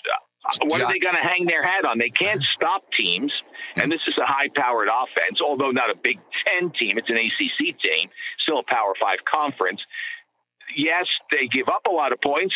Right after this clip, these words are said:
Speaker 1: but Rutgers can't move the ball.
Speaker 2: Mm-hmm.
Speaker 1: So, uh, I, I'm just doubtful that it's much of a game. But you've got kids, young kids playing a game, excited about it. Hey, turnover here, turnover there,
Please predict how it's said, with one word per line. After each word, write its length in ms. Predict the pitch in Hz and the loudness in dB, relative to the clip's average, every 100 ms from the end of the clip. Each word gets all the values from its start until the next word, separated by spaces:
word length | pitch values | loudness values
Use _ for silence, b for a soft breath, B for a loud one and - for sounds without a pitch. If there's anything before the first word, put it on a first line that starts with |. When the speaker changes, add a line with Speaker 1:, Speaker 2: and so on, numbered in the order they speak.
| - | 0
Speaker 1:
but 160 | 170 - - - - - | -2 -2 -14 -20 -16 -4
Rutgers 380 | 185 196 240 - | -2 0 0 2
can't 240 | 220 226 214 | 0 0 0
move 280 | 240 302 | 0 0
the 80 | 262 | 0
ball. 240 | 190 113 - - - - 101 | 2 0 -2 -8 -20 -18 -6
Speaker 2:
Mm-hmm. 220 | 98 92 - | -4 0 0
Speaker 1:
So, 280 | 226 101 185 B B B B | 2 0 -2 B B B B
uh, 240 | 143 160 156 - - - | -2 0 0 0 -2 -2
I, 800 | - 131 139 139 143 139 147 147 131 | 0 2 2 2 2 2 2 0 0
I'm 220 | 151 147 | 0 2
just 260 | 143 120 | 0 0
doubtful 480 | 143 143 151 - 120 | 0 0 0 0 0
that 140 | 120 120 | 2 0
it's 200 | 113 - | 0 -2
much 200 | 117 107 | 0 0
of 60 | |
a 60 | 107 | 0
game. 360 | 101 127 107 98 | 0 0 0 0
But 240 | 196 180 - | 0 0 -2
you've 140 | 160 143 | -4 0
got 220 | 135 - | 0 0
kids, 380 | 202 180 151 135 | 0 0 0 -2
young 200 | 147 165 | 0 0
kids 300 | 151 143 135 - | 0 -2 -2 -2
playing 280 | 143 135 127 | 0 0 0
a 40 | |
game, 400 | 107 120 120 110 B B 117 | 0 0 0 -2 B B -2
excited 520 | - 151 143 139 120 | 0 2 2 0 0
about 380 | 104 113 107 107 | 0 0 2 0
it. 160 | 107 - B B | -2 -6 B B
Hey, 240 | 117 107 - - | 0 0 -4 -2
turnover 340 | 139 143 135 127 | 0 0 0 0
here, 300 | 123 127 120 | 0 0 0
turnover 480 | - 120 117 107 104 | 0 2 2 2 2
there, 360 | 110 107 101 | 2 2 0